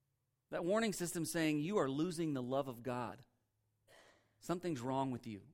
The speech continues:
You need to pray your way through it." There's a warning system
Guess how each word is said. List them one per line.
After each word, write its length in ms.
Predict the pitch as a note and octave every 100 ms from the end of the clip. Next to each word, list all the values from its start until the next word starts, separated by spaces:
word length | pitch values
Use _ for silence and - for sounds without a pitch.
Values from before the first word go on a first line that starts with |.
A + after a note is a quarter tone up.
| _ _ _ _ _
You 100 | C3+
need 120 | D#3+
to 60 | A#2+
pray 240 | - C#3+
your 120 | C3+
way 160 | B2+ B2
through 260 | A#2+ A#2+ A2
it." 100 | - - _ _ _ _ _ _ _ _
There's 140 | - C#3+
a 60 |
warning 420 | B2+ D3 G#3 A3+ D#3
system 460 | D3+ C3 A#2 G2